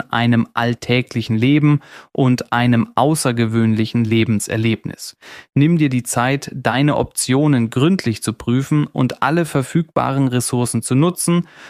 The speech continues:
von Online-Immobilienportalen über lokale Makler bis hin zu persönlichen Netzwerken.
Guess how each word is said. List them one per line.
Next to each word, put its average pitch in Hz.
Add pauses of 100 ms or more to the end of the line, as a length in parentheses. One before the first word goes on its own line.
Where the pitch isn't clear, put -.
(120)
von 117
Online-Immobilienportalen 135
über 160
lokale 117
Makler 135 (340)
bis -
hin 135
zu 123
persönlichen 113
Netzwerken. -